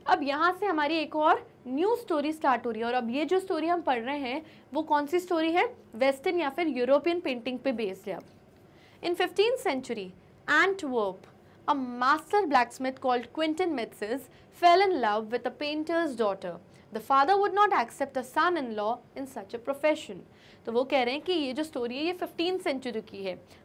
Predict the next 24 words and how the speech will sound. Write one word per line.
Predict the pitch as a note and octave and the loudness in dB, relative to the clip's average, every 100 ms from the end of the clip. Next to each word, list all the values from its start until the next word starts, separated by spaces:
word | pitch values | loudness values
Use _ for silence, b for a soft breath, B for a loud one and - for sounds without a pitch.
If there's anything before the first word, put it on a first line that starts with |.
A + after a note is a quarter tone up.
| - | -4
वुड | C4 D4+ | 0 4
हाउसी | D#4 D4 | 4 2
की | D#4+ | -2
स्टोरी | E4 D#4+ E4 | -4 -2 0
कब | E4 D#4+ | -2 -2
की | E4 | -4
थी? | F4 G#4+ - - - | 0 0 -2 -12 -4
एट्थ | D#4+ F#4+ - | -2 -2 -4
सेंचुरी | - C#4 B3 A#3+ | -4 -4 -2 -4
की। | G#3+ G3+ F3+ B B B - | -6 -8 -10 B B B -6
और | |
ये | A3+ B3 E4 | -4 0 4
जो | F#4+ | 4
स्टोरी | F#4+ F#4+ D#4+ D#4+ | 4 0 0 0
है | D#4+ | -2
ये | F#4 | -4
फिफ्टीन | G4 - D#4+ F4+ | -6 -8 -4 -4
सेंचुरी | F#4+ C#4+ B3 A#3+ A#3 | -2 -4 -6 -8 -8
की | A3 | -8
है। | G3+ | -6
और | A3+ | -4
कहाँ | C4 C4+ C4 | -2 -2 -2
की | D4 | 0
है? | F4+ | -2